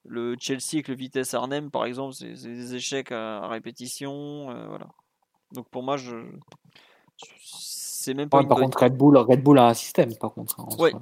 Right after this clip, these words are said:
Speaker 2: où ils passent d'abord par l'Autriche, ensuite, euh, ils viennent en Allemagne, et ensuite ils sont vendus. Mais
Speaker 1: Mais
Speaker 2: Ita, je pense, a fait ce, ce parcours notamment.
Speaker 1: Voilà, mais Red Bull accepte totalement d'être dans le système du trading. Le P S G n'a pas du tout cette optique,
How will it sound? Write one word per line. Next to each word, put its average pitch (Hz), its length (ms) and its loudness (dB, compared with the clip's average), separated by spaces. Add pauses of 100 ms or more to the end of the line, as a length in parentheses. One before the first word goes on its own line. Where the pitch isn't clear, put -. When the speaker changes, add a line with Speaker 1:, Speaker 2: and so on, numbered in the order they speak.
(760)
Speaker 2:
où 110 200 -4
ils 104 100 -4
passent - 380 0
d'abord 120 340 4
par 117 100 0
l'Autriche, 135 480 -2
ensuite, - 380 -16
euh, 127 40 -14 (120)
ils 110 80 -12
viennent 110 160 -4
en 107 100 -8
Allemagne, 117 420 -2
et 110 40 -12
ensuite 113 280 -12
ils - 40 -12
sont - 160 -12
vendus. 123 280 -4
Mais 113 180 -10 (840)
Speaker 1:
Mais 107 200 -4
Speaker 2:
Ita, 113 200 -4
je 123 80 -8
pense, 110 220 -10
a 107 320 -4
fait 113 80 -10
ce, - 180 -12 (120)
ce - 120 -16
parcours 110 320 -10
notamment. 120 340 -8 (200)
Speaker 1:
Voilà, 151 240 -8
mais 120 140 -12
Red 127 200 -8
Bull 180 300 -6 (380)
accepte - 640 -4 (460)
totalement 160 680 -2 (260)
d'être 143 300 -6
dans 139 140 -4
le 127 40 -10
système 151 340 -8
du 143 80 -14
trading. 156 400 -8 (380)
Le 117 140 -14
P 117 140 -6
S 123 80 -4
G 151 100 -6
n'a 143 120 -8
pas 131 120 -10
du 131 100 -14
tout 151 140 -16
cette - 180 -16
optique, 147 240 -18